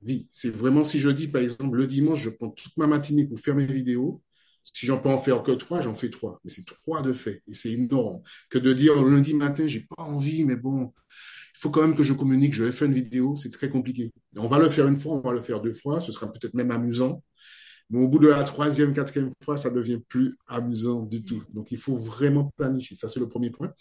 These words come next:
Le deuxième point, ce sont les outils. Il faut avoir les bons outils. Quel que soit le type de vidéo qu'on a à faire, quel que soit son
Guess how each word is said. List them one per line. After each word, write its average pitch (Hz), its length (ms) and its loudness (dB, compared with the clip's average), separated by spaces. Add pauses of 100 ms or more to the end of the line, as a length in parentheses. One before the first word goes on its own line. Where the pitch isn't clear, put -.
(300)
Le 117 120 0
deuxième 170 280 6
point, 208 200 -2
ce 151 120 0
sont 151 140 0
les 135 280 2
outils. 143 340 -6 (1300)
Il 151 120 -4
faut 170 280 4
avoir 147 240 6
les 135 100 6
bons 131 180 2 (100)
outils. 123 280 -8 (180)
Quel 170 180 4
que 170 140 6
soit - 300 0
le 135 260 2
type 170 260 -8
de 143 80 4
vidéo 131 320 2
qu'on 117 200 -6
a 110 60 -4
à 107 60 -6
faire, 143 240 -8
quel 123 140 -2
que 127 80 -4
soit 127 180 -6
son 104 320 -10